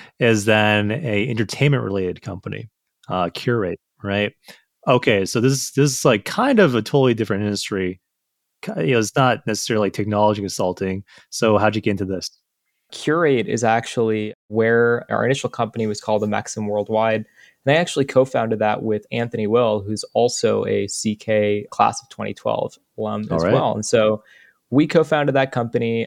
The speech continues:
Speaker 2: probably back in, I wanna say twenty twenty. So much further along than the first company, but we co-founded that company. You know, Anthony has a lot of fashion experience, entertainment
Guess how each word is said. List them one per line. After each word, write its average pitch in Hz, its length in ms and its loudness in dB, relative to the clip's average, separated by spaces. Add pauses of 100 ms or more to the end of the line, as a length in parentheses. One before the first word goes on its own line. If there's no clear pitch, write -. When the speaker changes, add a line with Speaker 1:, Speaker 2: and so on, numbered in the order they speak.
Speaker 2:
probably 127 480 -4
back 107 540 -2
in, 107 400 -6
I 110 60 -8
wanna 165 180 -4
say 151 200 -2
twenty 113 300 -2
twenty. 110 420 -4 (320)
So 123 360 4 (120)
much 131 760 -4
further 120 360 2
along 107 380 -2
than 101 100 -6
the 98 60 -8
first - 300 -12
company, 120 340 -6
but 135 140 -2
we 156 120 2
co-founded 165 420 2
that 139 160 2
company. 123 540 -2 (420)
You 117 120 -2
know, 104 180 0
Anthony 127 400 0
has 117 160 -2
a 113 60 0
lot 107 320 0
of 104 420 -2 (320)
fashion 143 360 2
experience, 127 800 -4 (320)
entertainment 123 600 -2